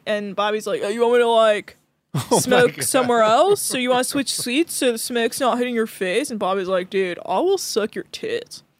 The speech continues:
Speaker 2: Uh, bro, why don't you sit on my left thigh? Because my right thigh is, is, like, dead.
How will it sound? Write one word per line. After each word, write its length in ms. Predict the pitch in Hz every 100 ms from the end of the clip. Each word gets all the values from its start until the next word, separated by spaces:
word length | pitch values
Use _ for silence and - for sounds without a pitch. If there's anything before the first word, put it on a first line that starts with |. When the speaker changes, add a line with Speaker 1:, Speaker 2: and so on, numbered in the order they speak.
| -
Speaker 2:
Uh, 180 | 165 160
bro, 340 | 123 160 190
why 180 | 196 185
don't 160 | 277 -
you 60 | 277
sit 200 | - 240
on 100 | 185
my 120 | 135
left 480 | 107 95 123 - -
thigh? 400 | 113 92 69 62
Because 280 | 113 117 113
my 100 | 131
right 400 | 110 101 185 -
thigh 420 | - 107 90 90
is, 280 | 104 107 -
is, 240 | 127 101 -
like, 480 | 104 98 - 113 95
dead. 420 | 120 127 90